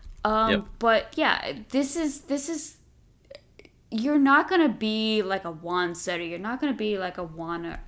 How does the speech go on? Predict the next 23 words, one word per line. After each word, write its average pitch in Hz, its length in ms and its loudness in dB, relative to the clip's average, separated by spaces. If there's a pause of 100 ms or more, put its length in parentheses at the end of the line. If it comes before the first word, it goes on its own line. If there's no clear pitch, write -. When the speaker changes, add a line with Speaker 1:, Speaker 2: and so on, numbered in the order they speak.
Speaker 1:
uh, 160 320 -2
Ronald 214 480 0
Acuna 214 720 -4
Junior, 196 680 -4
like, - 200 -10
when 175 100 -6
you 175 120 -4
come 175 220 -8
up 170 320 -4
and 180 160 -4
just, 170 460 -10
you 170 140 -12
know, 160 200 -8
just - 260 -16
hit - 260 -10
the 196 40 -6
ground 170 380 -4
running. 208 400 -4 (1120)
So 214 640 0 (400)
seeing 359 340 4
him 285 300 6
get 220 360 -4
demoted, 208 600 -2